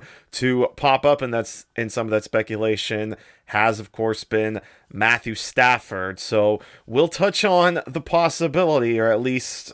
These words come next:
you know, my thoughts, I guess, on whether or not the Panthers should make a play for Matthew Stafford. But we'll start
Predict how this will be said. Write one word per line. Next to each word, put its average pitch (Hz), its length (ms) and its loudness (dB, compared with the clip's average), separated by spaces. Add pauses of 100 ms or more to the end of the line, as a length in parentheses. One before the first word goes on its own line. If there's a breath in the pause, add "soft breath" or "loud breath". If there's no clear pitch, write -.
you 95 140 -8
know, 107 300 -6 (100)
my 123 240 2
thoughts, 110 380 0
I 110 100 0
guess, 104 420 -2
on 107 380 -4 (500 soft breath)
whether 127 400 2
or 123 60 0
not 123 280 2
the - 60 -8
Panthers 120 460 -2
should 131 260 -4
make 120 220 -4
a 110 60 -16
play 107 500 2 (340 soft breath)
for 110 520 -2
Matthew 107 420 -4
Stafford. 101 640 -2
But 104 120 -4
we'll - 100 -6
start 254 580 0